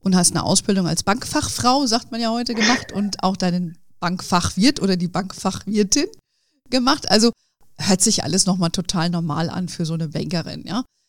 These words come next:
Dabei hast du gar nicht so einen, so einen typischen Lebenslauf hinter dir. Du warst ja auch mal länger auf Ibiza und hast auch mal ein Taschenlabel gegründet.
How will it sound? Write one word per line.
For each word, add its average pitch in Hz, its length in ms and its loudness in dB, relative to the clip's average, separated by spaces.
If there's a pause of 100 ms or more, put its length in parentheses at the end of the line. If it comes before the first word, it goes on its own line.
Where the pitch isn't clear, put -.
Dabei 202 180 4
hast 220 160 6
du 233 60 0
gar 190 120 0
nicht 277 140 2
so 233 120 2
einen, 196 200 -2
so 180 120 -2
einen 180 100 -4
typischen 185 340 -4
Lebenslauf 180 560 -4
hinter 175 260 -4
dir. 214 280 -4
Du 196 160 -8
warst 175 240 0
ja 190 80 0
auch 180 60 -2
mal 180 120 0
länger 185 240 -2
auf - 160 -8
Ibiza 277 460 -2 (320)
und 202 160 -2
hast 220 180 2
auch 226 80 0
mal 220 260 -2
ein 226 120 -2
Taschenlabel 240 580 2
gegründet. - 480 -10